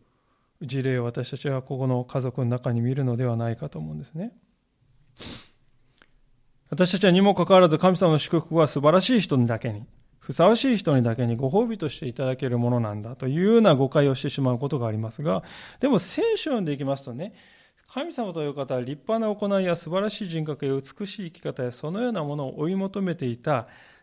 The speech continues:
そういう人たちの中よりも、むしろ罪の真っ只中に生きながらも、何とかして神を握ろうとしてきた。その人たちを姿-、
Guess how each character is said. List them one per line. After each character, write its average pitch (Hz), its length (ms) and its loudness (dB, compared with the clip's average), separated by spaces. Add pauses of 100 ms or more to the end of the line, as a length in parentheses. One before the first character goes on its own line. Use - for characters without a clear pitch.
そ 170 320 -4
う 180 40 -2
い 180 180 -2
う - 20 -4
人 170 240 -8
た 160 140 -2
ち - 100 -18
の 127 80 -2
中 127 300 -4
よ 127 180 -4
り 110 100 -6
も、 101 220 -16 (1000)
む 156 100 -6
し 143 100 -8
ろ 123 100 -6
罪 160 360 -6
の 123 100 -4
真 113 140 -6
っ 120 60 -16 (200)
只 180 280 -8
中 156 280 -8
に 123 160 -10
生 123 60 -14
き 151 120 -14
な 160 140 -6
が 147 120 -8
ら 117 100 -10
も、 104 80 -16 (1300)
何 156 200 -6
と 190 180 -18
か 185 140 -10
し - 100 -14
て 156 80 -8
神 156 320 -8
を 131 80 -4
握 123 340 -4
ろ 190 140 -6
う 190 100 -10
と - 160 -14 (540)
し - 160 -20
て 127 120 -10
き - 120 -20
た。 - 140 -20 (840)
そ - 200 -6
の 220 120 0
人 247 260 -6
た 240 160 -6
ち 233 200 -10
を 208 160 -4
姿-、 214 420 -8